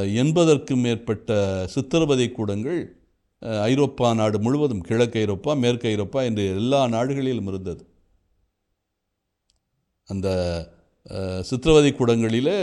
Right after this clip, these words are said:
மிக, ஆம், ஆம், பெரிய சித்திரவதை கூடம் என்று சொன்னால், ஆம்,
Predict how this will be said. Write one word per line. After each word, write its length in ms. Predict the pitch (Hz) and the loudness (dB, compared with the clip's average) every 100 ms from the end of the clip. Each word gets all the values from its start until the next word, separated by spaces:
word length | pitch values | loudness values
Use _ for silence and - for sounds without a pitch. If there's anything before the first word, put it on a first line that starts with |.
| 127 | -2
மிக, 220 | 110 113 120 110 101 90 - _ _ - | -2 0 2 2 0 -4 -14 _ _ -12
ஆம், 880 | 104 101 101 101 98 98 95 95 95 87 - _ _ - 98 | -4 0 2 2 2 2 0 -2 -4 -6 -14 _ _ -14 -6
ஆம், 400 | 101 98 92 92 - | -4 -2 -4 -8 0
பெரிய 360 | 143 160 190 180 123 | 4 6 8 8 6
சித்திரவதை 500 | - 120 147 147 131 131 | 2 -6 2 4 4 2
கூடம் 260 | 117 110 | -2 0
என்று 160 | 110 101 | -2 -4
சொன்னால், 520 | 104 92 147 214 135 87 - _ _ _ _ _ _ - 110 | -6 -6 -2 -2 -2 -6 -12 _ _ _ _ _ _ -18 -8
ஆம், 460 | 104 104 98 98 | -4 -2 -2 -4